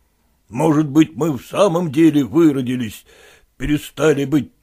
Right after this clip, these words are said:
способными к ведению хозяйства,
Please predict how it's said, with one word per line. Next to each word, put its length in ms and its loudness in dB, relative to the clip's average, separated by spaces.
способными 760 -6
к 120 -12
ведению 520 -4
хозяйства, 880 -6